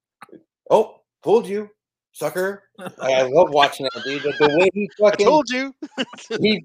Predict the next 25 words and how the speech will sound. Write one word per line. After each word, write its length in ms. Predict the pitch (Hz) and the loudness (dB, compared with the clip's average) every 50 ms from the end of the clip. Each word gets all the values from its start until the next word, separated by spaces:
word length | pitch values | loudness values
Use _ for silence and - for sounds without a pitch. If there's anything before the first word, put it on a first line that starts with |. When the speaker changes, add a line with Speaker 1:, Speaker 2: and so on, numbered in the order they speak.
| 208 | -2
Speaker 1:
fucking 200 | 220 208 - - | -2 -2 0 -2
at 100 | 185 - | -2 -2
the 120 | 175 156 156 | -2 0 0
end 160 | 175 190 208 | 2 4 4
of 120 | 220 214 240 | 4 8 10
it, 180 | 247 233 233 | 10 10 8
dude. 200 | 247 254 247 233 202 | 6 2 2 4 4
He's 160 | 214 208 202 | 2 2 4
like, 240 | 175 143 - - - _ _ _ _ _ _ _ _ _ _ _ _ _ _ _ _ _ - | 4 4 4 2 -4 _ _ _ _ _ _ _ _ _ _ _ _ _ _ _ _ _ -10
"So 120 | - 143 147 | -4 0 2
what 100 | 175 202 | 2 2
do 40 | 220 | 2
you 80 | 214 | 0
think 200 | 214 226 220 202 | -2 -4 -2 0
about 200 | 214 214 214 214 | 0 0 0 0
that 180 | 226 240 240 - | -2 -4 -4 -6
story? 420 | - - - 92 85 87 87 - _ _ _ _ _ - | -6 -8 -8 -8 -8 -10 -14 -18 _ _ _ _ _ -8
Did 100 | 117 110 | -8 -8
we 160 | 95 85 - - | -8 -12 -10 -6
fool 180 | 107 110 135 | -4 -4 -2
you?" 300 | 165 190 214 233 247 233 - _ | -4 -4 -6 -6 -8 -8 -10 _
And 80 | - 117 | -8 -6
he's 120 | 123 117 | -6 -6
like, 120 | 110 104 - _ - | -6 -8 -10 _ 0
"Yep. 320 | 98 135 151 165 160 - | 4 6 6 6 6 2